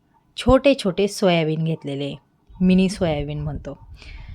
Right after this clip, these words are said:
मिनी सोयाबीन म्हणतो, ते खूप टेस्टी लागतात. आणि एक छोटंच पॅकेट होतं, मी ते घेतले आणि गरम पाण्यात भिजत ठेवले, मोजून पाच ते दहा मिनटासाठी.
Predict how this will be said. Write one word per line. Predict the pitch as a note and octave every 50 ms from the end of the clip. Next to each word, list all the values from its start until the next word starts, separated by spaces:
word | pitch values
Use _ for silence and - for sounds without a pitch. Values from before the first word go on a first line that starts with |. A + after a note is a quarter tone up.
| - - _ -
मिनी | F#3+ F#3+ G3 G#3+ G#3+
सोयाबीन | - - A3 G3+ F#3+ F#3 G3 G3
म्हणतो, | F#3+ F#3 F3+ E3+ F3+ F3+
ते | E3 F#3 - -
खूप | - - A3 G#3+ G3 - _ _ _ -
टेस्टी | F#3+ E3+ E3+ - - - F#3+ F3+
लागतात. | E3+ D3+ D3 - - D#3+ E3 F3+ - - _ _ _ _ _ - - _ _ _ _ _
आणि | - F3+ F3+ F#3 F#3+ G3 G3+
एक | G3+ - G3+ - - -
छोटंच | G#3 F#3 F#3+ A3 G#3+ -
पॅकेट | - G3 F3 - - F3 - F#3
होतं, | E3 - D3 D3 F3 G3+ G3+ - _ _ _ -
मी | F#3 F3
ते | - F#3+
घेतले | F#3 E3+ E3 E3+ F3 E3 - - E3+ F3 F#3 F#3+ - -
आणि | - - - D3+ D#3+ D#3+ D#3+ E3 E3 D#3+ D#3
गरम | F3 F3 F#3 G#3 G#3+ G#3
पाण्यात | F#3+ G3+ F3+ E3 E3 F3
भिजत | F3 F3 E3+ E3+ D3+ E3+ E3+ E3 -
ठेवले, | - F3+ D3+ C#3 C3+ C#3 - _ _ _
मोजून | F3+ F3 F3+ F3 F#3 A#3+ B3+ A#3
पाच | - B3+ A3+ A3 A3 - -
ते | C4 B3+
दहा | A#3 A3+ G#3+ G3
मिनटासाठी. | F3 E3 D#3 D3+ - D#3 D3+ - D3+ C3 - - -